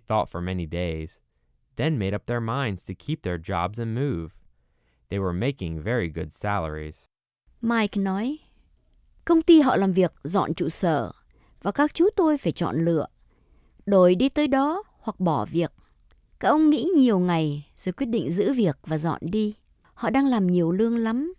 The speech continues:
Speaker 2: "So next month they're coming back and all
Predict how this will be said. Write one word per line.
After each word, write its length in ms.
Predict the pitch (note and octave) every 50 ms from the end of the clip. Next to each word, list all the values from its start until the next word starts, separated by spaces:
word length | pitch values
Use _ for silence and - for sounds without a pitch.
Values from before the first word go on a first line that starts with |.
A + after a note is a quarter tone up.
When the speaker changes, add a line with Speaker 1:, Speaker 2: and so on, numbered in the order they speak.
| _ _ _ _ _ _ _ _ _ _ _ _ _ _
Speaker 2:
"So 200 | - - - -
next 320 | C4 D#4+ A#4 - - -
month 280 | C#4+ C#4+ D4 C#4+ C#4+ - - - _ _ _
they're 220 | - A#3+ A3 - -
coming 260 | A3+ G3+ F#3 E3+ D#3
back 260 | E3+ F3 F#3 A#3+ - _ - - _ _ _ _ _ _ _ _
and 140 | - F#3+ G3 -
all 200 | - A3+ C#4 F4+